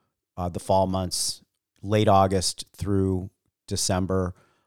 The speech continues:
But look at some of our all-day tours in August and September, because if we can, we try and, and weather depending, get out west if there are aggregations going. But those are the best months for humpbacks.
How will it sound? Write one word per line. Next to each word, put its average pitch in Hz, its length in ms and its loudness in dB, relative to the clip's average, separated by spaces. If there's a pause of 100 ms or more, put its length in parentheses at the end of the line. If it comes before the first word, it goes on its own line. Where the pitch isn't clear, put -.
(180)
But 107 220 0
look 113 320 2
at 117 120 -2
some 107 140 0
of 95 120 0
our 90 180 -2
all-day 95 400 -2
tours 107 580 -4 (160)
in 92 320 -4
August 92 380 -6
and 90 80 -8
September, 101 640 -6 (100)
because 92 580 -4 (580)
if 123 180 -2
we 117 120 0
can, 107 440 -2
we 92 120 -4
try 95 260 -2
and, 90 240 -6
and 87 440 -6 (280)
weather 101 240 2
depending, 90 520 -4 (440)
get 120 160 4
out 98 200 4
west 92 520 -4 (180)
if 92 160 -10
there 90 220 -2
are 85 220 -6
aggregations 85 640 -8
going. 87 300 -6
But 92 160 -4
those 123 200 4
are 123 60 4
the 113 80 0
best 95 320 -4
months 90 300 -6
for 87 160 -10
humpbacks. 78 640 -12